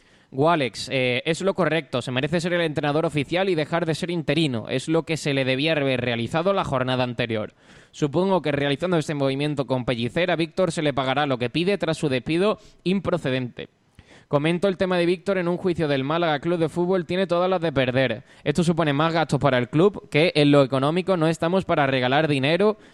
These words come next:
Yo pactaría con Víctor una negociación económica antes que un juicio". Eh, Tutulalán nos comenta, "Gran acierto del Málaga". Diego Pérez Valle, "Es lo justo reconocer que Pellicer lo está haciendo bien.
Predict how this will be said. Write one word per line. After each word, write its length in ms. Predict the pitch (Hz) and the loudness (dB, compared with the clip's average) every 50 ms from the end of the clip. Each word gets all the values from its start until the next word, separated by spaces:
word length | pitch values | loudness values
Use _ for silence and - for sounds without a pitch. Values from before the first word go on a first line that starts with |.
| - | -8
Yo 180 | - 139 160 180 | 0 2 2 2
pactaría 380 | 165 190 165 - 180 165 165 151 | 2 2 -2 0 -2 0 0 0
con 220 | 143 139 135 143 | 0 0 0 0
Víctor 260 | 170 160 - 180 170 | 0 -2 -2 -2 -2
una 160 | 170 165 160 | 0 0 0
negociación 500 | 156 151 143 143 139 127 123 123 135 127 | 0 0 2 0 0 0 -2 -2 -2 -2
económica 600 | 135 127 175 170 170 170 175 180 151 180 180 185 - | -2 -2 -2 0 0 0 -2 -2 0 0 0 0 0
antes 380 | - 160 175 165 170 190 - - | -2 -4 -4 -2 -4 -4 -4 -2
que 140 | 156 147 151 | 0 2 2
un 160 | 175 185 151 | 2 0 0
juicio". 560 | 127 - 135 135 131 117 - 78 - - - _ _ _ _ _ _ _ _ _ _ _ _ _ _ _ _ - - _ _ - | -2 0 0 0 0 -2 -4 -8 -12 -12 -14 _ _ _ _ _ _ _ _ _ _ _ _ _ _ _ _ -20 -20 _ _ -2
Eh, 480 | - 143 143 143 147 147 147 147 143 143 - | 0 2 4 4 4 2 0 0 -2 -2 -2
Tutulalán 720 | 165 160 135 160 160 160 147 151 180 202 220 226 226 196 | -4 -2 -2 0 0 2 2 2 2 0 -2 -2 -4 -4
nos 220 | 170 165 151 - | -2 -2 -2 -2
comenta, 400 | - 160 156 170 180 180 147 - | -4 -4 -2 -2 -2 -2 -2 -2
"Gran 240 | 147 143 143 160 165 | -2 -2 0 0 -2
acierto 420 | 156 139 - 156 147 139 123 139 127 | -2 -2 -2 -4 -4 -2 -2 -4 -2
del 180 | 123 120 120 | -2 -2 -2
Málaga". 560 | 139 180 208 226 233 233 233 240 247 247 220 - | -2 -2 0 0 0 0 0 0 0 -2 -6 -10
Diego 460 | 131 127 127 143 165 180 160 160 151 | -10 -4 -2 -2 0 0 0 -2 -2
Pérez 300 | - 165 160 156 143 131 | -2 -2 -2 -2 -2 -2
Valle, 400 | 135 165 190 202 196 214 214 - - | -2 -2 -2 0 0 0 -2 -2 -2
"Es 180 | 151 160 156 - | -2 -4 -2 -2
lo 140 | 170 165 160 | -2 -2 -2
justo 440 | - 175 175 185 165 - - 185 | 0 0 0 0 0 0 -2 0
reconocer 560 | 175 160 156 135 147 143 143 127 - 156 165 - | 0 0 -2 -2 -2 -2 -2 -2 -2 -2 -2 -2
que 100 | 165 135 | -2 -2
Pellicer 500 | 139 127 127 127 - - 170 180 180 156 | -2 0 -2 -2 -2 0 0 0 0 0
lo 80 | 139 | -2
está 200 | 135 - - 151 | -2 -2 -4 -6
haciendo 360 | 151 - 147 131 123 117 117 | -6 -4 -6 -6 -4 -4 -4
bien. 380 | 110 127 151 180 214 226 220 - | -2 0 0 -2 -2 -4 -8 -14